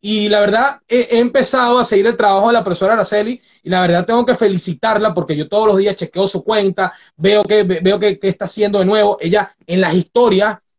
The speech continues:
Luis, todo lo que está haciendo, lo coloca en las historias, entonces uno puede ver en las historias de su cuenta todo, ¿sabes? Todo ese desarrollo de lo que hace día a día. Mira, la verdad, Luis, quedé encantado.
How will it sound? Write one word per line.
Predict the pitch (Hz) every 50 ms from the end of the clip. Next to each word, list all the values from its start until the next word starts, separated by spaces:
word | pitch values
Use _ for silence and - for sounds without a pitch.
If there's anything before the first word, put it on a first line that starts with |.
| _ _
Luis, | - 175 220 226 - _
todo | - 269 269 262
lo | 262 262 262
que | 226
está | 190 - 226
haciendo, | - - 254 254 226 214 208 233 - - _ _ _
lo | - 202 214
coloca | 214 208 208 208 214 247
en | 254
las | 247 226
historias, | 190 - - 233 240 247
entonces | 233 190 190 - 233 233
uno | 233 240 175
puede | 180 240 240 240 233
ver | 240 233
en | 240 240
las | 220 220 208
historias | 175 - - 214 220 233 247 240
de | 202
su | - 233 175
cuenta | - 247 233 196 185 170 185 208 208 - _ _ _ _ _
todo, | _ 214 214 220 233 233 - - -
¿sabes? | - 262 254 226 190
Todo | - 208 220 226
ese | - 254 247
desarrollo | 240 233 - 196 180 190 208 202 196 220 240
de | 226 214
lo | 202 156
que | 175 175
hace | 175 180 - 240
día | 233 233 233 226
a |
día. | 233 247 254 269 254 - _ _ _ _
Mira, | - 208 220 -
la | 190 202 196
verdad, | 190 185 185 185 202 214
Luis, | 220 233 240 254 240
quedé | - 220 208 208 214 214 -
encantado. | 226 220 214 190 - 185 175 165 - 208 226 254 277 240 -